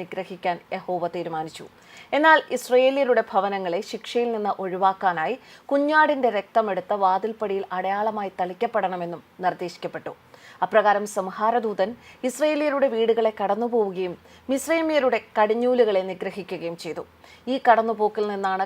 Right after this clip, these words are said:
കടന്നുപോക്ക് എന്നർത്ഥമുള്ള പെസഹ എന്ന പേര് ഈ പെരുന്നാളിന് ലഭിച്ചതെന്ന് ഒരു അഭിപ്രായമുണ്ട്.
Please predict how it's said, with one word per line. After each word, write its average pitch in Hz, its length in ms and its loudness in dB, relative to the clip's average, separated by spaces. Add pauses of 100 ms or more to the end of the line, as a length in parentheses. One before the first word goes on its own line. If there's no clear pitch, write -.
(100)
കടന്നുപോക്ക് 220 720 0 (200)
എന്നർത്ഥമുള്ള 185 560 -2 (420)
പെസഹ 233 500 2 (200)
എന്ന 185 140 -4 (100)
പേര് 170 240 -2 (160)
ഈ - 100 -10
പെരുന്നാളിന് 190 640 -4
ലഭിച്ചതെന്ന് 180 520 -4 (120)
ഒരു 185 160 -2
അഭിപ്രായമുണ്ട്. 165 680 -4